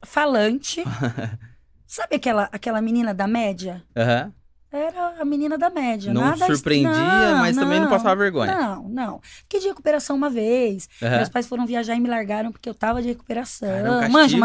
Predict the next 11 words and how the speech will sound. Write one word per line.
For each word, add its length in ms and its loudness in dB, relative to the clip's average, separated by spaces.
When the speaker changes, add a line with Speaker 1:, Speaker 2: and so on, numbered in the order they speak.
Speaker 2:
castigo. 60 2
Speaker 1:
coisas 240 4
assim, 120 0
Speaker 2:
Aham. 120 2
Speaker 1:
é. 540 4
Mas 180 2
assim, 400 -4
na 260 2
média. 500 -2
Speaker 2:
Uhum. 340 -2
Speaker 1:
Nun-, 400 -4